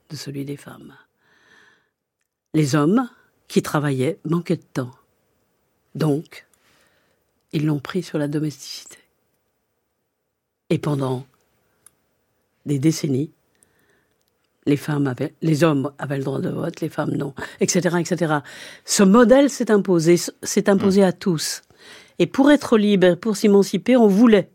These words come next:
Speaker 1: imiter cet homme libre. En imitant cet homme libre, il n'y a pas de place pour l'autre différent. Et n'ayant pas de place pour l'autre différent,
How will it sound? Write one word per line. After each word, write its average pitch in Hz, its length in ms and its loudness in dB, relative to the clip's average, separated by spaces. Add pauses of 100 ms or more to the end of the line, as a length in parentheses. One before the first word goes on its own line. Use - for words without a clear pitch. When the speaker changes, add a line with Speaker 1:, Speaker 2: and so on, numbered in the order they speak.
(140)
Speaker 1:
imiter 156 500 0 (760)
cet - 280 -6
homme 135 140 0
libre. 127 440 -6 (1400)
En 151 120 4
imitant 220 360 4
cet 196 220 -2
homme 165 140 2
libre, 185 480 2 (300)
il - 80 -6
n'y - 20 0
a 170 40 0
pas 185 160 -2
de - 160 -14
place 208 420 -4
pour 151 180 -4
l'autre 135 560 -8 (460)
différent. 131 480 -8 (1700)
Et 160 300 4
n'ayant 214 380 4
pas 202 180 -2
de - 140 -8
place 190 340 -2
pour 170 160 -2
l'autre 170 320 0
différent, 156 580 0